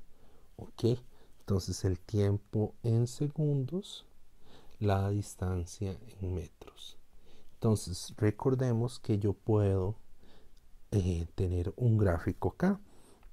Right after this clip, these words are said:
Yo puedo tener un gráfico, este,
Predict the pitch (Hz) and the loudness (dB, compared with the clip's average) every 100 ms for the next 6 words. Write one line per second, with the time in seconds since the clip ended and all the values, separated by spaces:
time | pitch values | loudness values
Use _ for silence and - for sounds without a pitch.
0 | - - 98 - 95 87 - 95 95 92 | -12 -2 -2 0 0 0 2 2 2 0
1 | - - _ _ - - - - - - | -6 -18 _ _ -20 -20 -20 -20 -20 -20
2 | - - - - - - 107 110 131 127 | -20 -20 -20 -20 -8 0 2 6 6 4
3 | - 120 - 160 - - - - - - | 2 -8 0 0 0 -10 -20 -20 -8 0
4 | 92 87 - - 92 90 90 90 87 | 2 0 -6 -6 0 0 0 0 -2